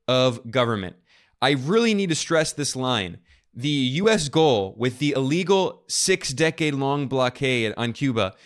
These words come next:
is to, quote, "bring about hunger, desperation, and overthrow of government,"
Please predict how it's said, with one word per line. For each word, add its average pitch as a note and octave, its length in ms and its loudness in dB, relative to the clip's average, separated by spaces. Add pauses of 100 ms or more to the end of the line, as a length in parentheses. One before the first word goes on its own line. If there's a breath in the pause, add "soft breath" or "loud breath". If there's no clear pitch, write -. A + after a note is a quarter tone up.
(160 soft breath)
is C3 220 -2
to, D3 100 -2
quote, C#3 460 0
"bring E3+ 340 4
about D3+ 640 2
hunger, G3+ 800 0 (420 soft breath)
desperation, C3+ 1080 0 (280 soft breath)
and B2+ 180 0 (140)
overthrow C#3 960 2
of A2 240 -2
government," G#2+ 460 -2